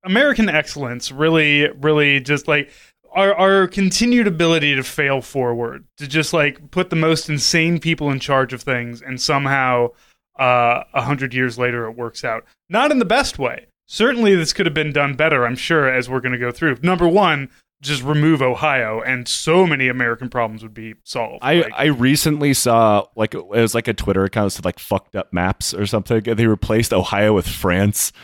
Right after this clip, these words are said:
Speaker 2: And I was like,
Speaker 1: <laughs>
Speaker 2: "Fuck, you've made it. How did you downgrade Ohio?"
Speaker 1: <laughs>
Speaker 2: If, if I wanted to live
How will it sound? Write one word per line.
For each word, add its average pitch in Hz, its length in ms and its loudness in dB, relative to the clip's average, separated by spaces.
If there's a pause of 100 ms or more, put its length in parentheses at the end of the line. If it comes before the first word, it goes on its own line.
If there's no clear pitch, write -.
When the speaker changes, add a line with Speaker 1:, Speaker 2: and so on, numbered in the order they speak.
(140)
Speaker 2:
And 120 100 0
I 127 40 4
was 123 120 2
like, 120 260 0
Speaker 1:
<laughs> 190 440 -2
Speaker 2:
"Fuck, 160 480 -2
you've 120 160 -2
made 147 200 2
it. - 80 0
How 160 140 0
did 180 160 2
you 214 140 6
downgrade 123 800 4
Ohio?" 92 800 2
Speaker 1:
<laughs> - 40 -20 (120)
Speaker 2:
If, 196 600 -2
if 165 160 2
I 180 120 4
wanted 180 440 2
to 190 100 4
live 123 640 4